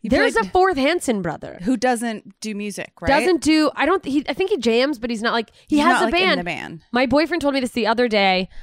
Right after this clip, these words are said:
Speaker 2: Uh, he had,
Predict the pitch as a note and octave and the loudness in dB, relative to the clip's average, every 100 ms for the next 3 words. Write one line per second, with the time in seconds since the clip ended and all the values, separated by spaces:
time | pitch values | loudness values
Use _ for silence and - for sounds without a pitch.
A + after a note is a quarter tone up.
0 | - _ G3+ G3+ F#3+ F#3 - _ _ _ | -18 _ 2 4 4 2 -2 _ _ _
1 | _ _ _ _ _ _ _ _ _ _ | _ _ _ _ _ _ _ _ _ _
2 | _ _ _ _ _ _ _ - - B3+ | _ _ _ _ _ _ _ -20 -12 -2
3 | C#4 C4 C#4+ C#4+ | 0 2 2 0